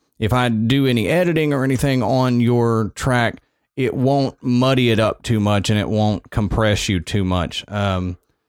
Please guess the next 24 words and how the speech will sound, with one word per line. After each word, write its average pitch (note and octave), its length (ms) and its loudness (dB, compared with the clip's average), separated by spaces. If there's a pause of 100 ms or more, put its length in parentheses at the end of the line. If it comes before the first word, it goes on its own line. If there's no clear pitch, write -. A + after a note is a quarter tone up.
(140)
so, G#2+ 400 0
but A2 400 0 (240)
I'm C3+ 160 -2
looking B2+ 320 -2
forward B2 260 0
to A#2+ 80 0
it. A2+ 80 0
I'm A2 140 0
looking A#2+ 360 -2
forward A#2+ 340 -2
to G#2+ 80 0
hearing C#3+ 340 0
you C3+ 200 2
guys G#2+ 460 0
tell A#2 260 0
your G#2 200 0
story F#2 380 -2
because G2 520 -2 (560)
it B2+ 320 -2
will C3 200 0
have D3+ 200 2
a C3 60 0
little C3+ 240 0
more B2 600 0